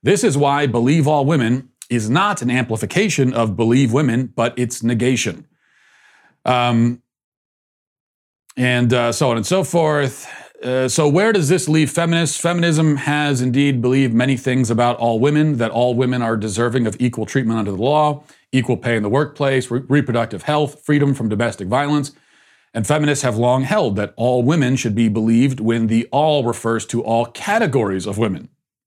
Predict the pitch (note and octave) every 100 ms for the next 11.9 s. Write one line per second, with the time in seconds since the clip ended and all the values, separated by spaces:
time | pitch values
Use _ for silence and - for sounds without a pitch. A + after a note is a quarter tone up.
0 | _ _ _ - A#2 B2 A#2+ A#2+ A#2+ C3+
1 | B2 C3 A#2 A2+ A#2 A2+ A2+ A2 G#2+ G#2+
2 | G#2+ A2 A2 A2+ G#2 G2+ G#2 G2+ F#2+ F#2+
3 | G2 F3 D#3 F2+ - _ _ _ _ _
4 | _ - A2 B2 A#2+ A#2+ A#2+ A#2+ A#2 A2+
5 | - G#3+ D#3+ A2 A2 A2 G#2 A#2+ - A2+
6 | G#2+ - G#2+ G#2 F#2+ G#2 A#2 D3 A#2 A2+
7 | G2+ A2 A#2 G#2 G2 A#2+ A2+ G#2+ G#2+ G#2
8 | G#2+ D#3 D#3 D3+ - _ _ _ - G#2+
9 | E3 E3+ D3+ C#3 B2+ B2 D3 C#3+ C3+ C#3
10 | B2+ C3 B2+ B2+ - A#2 B2 B2 A#2+ G#2
11 | A2 A2 A2+ G#2 G#2+ G#2+ G#2 G#2 G2+